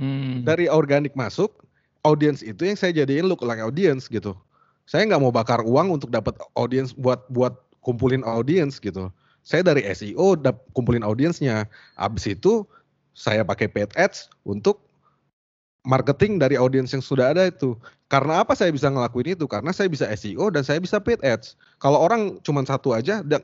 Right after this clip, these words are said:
Speaker 2: dia nggak, nggak akan bisa ngelakuin itu gitu loh. Ini ilmu dibilang susah, ya susah gitu. Tapi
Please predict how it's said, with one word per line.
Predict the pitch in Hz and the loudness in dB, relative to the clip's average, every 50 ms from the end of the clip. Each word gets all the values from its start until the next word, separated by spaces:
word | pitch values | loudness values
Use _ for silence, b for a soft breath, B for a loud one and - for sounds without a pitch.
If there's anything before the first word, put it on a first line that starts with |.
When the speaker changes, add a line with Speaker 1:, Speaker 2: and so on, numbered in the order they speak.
| _ - 151 | _ -2 2
Speaker 2:
dia | 196 220 214 | 2 2 4
nggak, | 170 143 135 127 123 - | 2 0 0 -4 -12 -8
nggak | - 120 107 110 | -4 -4 -4 -2
akan | 113 107 104 | -2 -2 -4
bisa | 104 - - 107 104 | -4 -2 -2 -2 -2
ngelakuin | 104 101 98 92 98 95 104 147 | -2 -4 -4 -4 -4 -4 -2 -4
itu | 175 - 139 113 | -4 -2 -2 -2
gitu | 98 90 95 85 85 | -2 -4 -6 -8 -10
loh. | 85 - _ _ _ _ _ _ _ - _ _ _ _ _ - _ _ _ _ _ _ _ - | -12 -14 _ _ _ _ _ _ _ -20 _ _ _ _ _ -20 _ _ _ _ _ _ _ 0
Ini | 160 156 180 208 226 196 185 | 2 2 4 4 4 4 4
ilmu | 185 190 208 220 214 160 - - - | 4 4 2 2 0 0 -2 -8 -12
dibilang | - 147 151 156 156 156 151 147 143 139 | -2 -2 0 2 4 4 4 4 2 0
susah, | - 156 139 - 208 202 - _ _ | -2 -4 0 2 0 0 0 _ _
ya | - 101 104 104 | -4 -2 -2 -2
susah | - 175 190 - - 151 135 127 | -2 -4 -4 2 4 4 4 4
gitu. | 123 - - 104 98 - b b b | 2 -2 -2 -4 -6 -6 b b b
Tapi | - 110 113 - 208 214 196 120 | -4 -4 0 2 2 0 0 -2